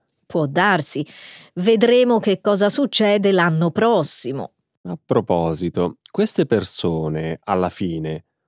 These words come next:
Speaker 2: sono state multate o arrestate?
Speaker 1: No, a quanto pare le autorità locali hanno preso l'iniziativa con filosofia. Dopotutto,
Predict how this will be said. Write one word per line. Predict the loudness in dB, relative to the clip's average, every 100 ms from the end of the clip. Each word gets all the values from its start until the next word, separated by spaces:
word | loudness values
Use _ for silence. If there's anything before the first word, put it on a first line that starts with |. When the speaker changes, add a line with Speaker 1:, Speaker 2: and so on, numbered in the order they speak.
| _
Speaker 2:
sono | -2 0 0
state | -2 -2 -2
multate | -2 -4 -4 -4 -4 -2 -2 -2 -6 _ _ _
o | -2 0 2 2
arrestate? | 0 -2 -2 -2 0 -2 -4 -6 _ _ _
Speaker 1:
No, | -6 -2 0 2 4 4
a | 2
quanto | 2 0 2 0
pare | 0 0 2 2 2 2 2
le | 2 2 2
autorità | 0 0 0 0 0 0 0
locali | 0 -2 -2 -2 0 0 -2 -6 -16 -12 -2
hanno | 0 2 0
preso | 0 0 2
l'iniziativa | 2 2 0 0 0 2 0 0 2 2 2
con | 0 0
filosofia. | 0 0 0 0 -2 -4 -4 -4 -4 -6 _ _ _ -2
Dopotutto, | 0 0 2 0 0 0 0